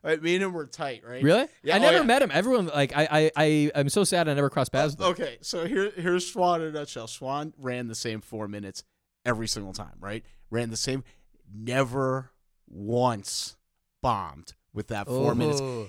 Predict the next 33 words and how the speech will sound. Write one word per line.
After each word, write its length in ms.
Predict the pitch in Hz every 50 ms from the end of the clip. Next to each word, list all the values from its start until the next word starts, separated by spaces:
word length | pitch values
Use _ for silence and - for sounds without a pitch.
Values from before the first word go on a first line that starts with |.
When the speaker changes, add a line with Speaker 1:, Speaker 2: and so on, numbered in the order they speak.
| - - -
Speaker 1:
He 240 | - 175 196 190
went 260 | 190 180 196 208 202 -
to 120 | - 196
Laugh 380 | 151 139 147 156 160 165 165 -
Factory. 500 | - 151 123 113 120 117 - 110 104 101
Laugh 240 | 113 123 139 151
Factory 340 | - 190 165 160 - - 143
with 140 | 131 127 -
this, 260 | - 117 110 120 113 -
was 200 | - 127 127 107
this, 120 | 117 113 - -
I 180 | 139 147 170 190
had 220 | 208 202 190 165
the 60 | 175
misfortune 580 | 165 160 151 - - - 165 165 156 - 160 143
of 80 | 135
having 260 | 165 151 143 139 139 131
to 120 | - - 139
go 220 | 113 131 135 139
up 120 | 139 131 -
after 300 | 135 131 127 - - 131
him 100 | 123 120
at 120 | 120 117
the 140 | - 120 120
open 260 | 127 123 - 123 113
mic. 240 | 110 107 104 101 - - - - - - - - - - _ - - _ - - _ _ - _ _ _ _ _ _ _ _ -
Every 420 | 196 214 226 214 190 233 254 233
single 380 | 226 - 262 233 226 220 214 202
time 320 | - 208 202 196 190 185
he'd 140 | 180 165 147
go 180 | 175 175 175
up 160 | 175 170 - -
there 260 | 151 143 135 127